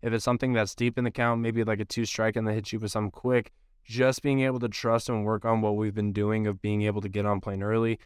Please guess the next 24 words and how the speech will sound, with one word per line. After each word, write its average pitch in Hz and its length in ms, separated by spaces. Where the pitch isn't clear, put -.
maybe 117 220
just 117 240
tick 117 160
that 110 180
off. 95 300
Maybe 110 240
just 107 220
look 113 140
to 107 100
see 110 200
the 104 80
next 101 280
one 101 200
and 98 160
just - 160
kinda, 143 180
like, 123 200
walking 120 500
through 120 260
that 107 200
difference 113 440
of 110 280
going 117 280
from 107 480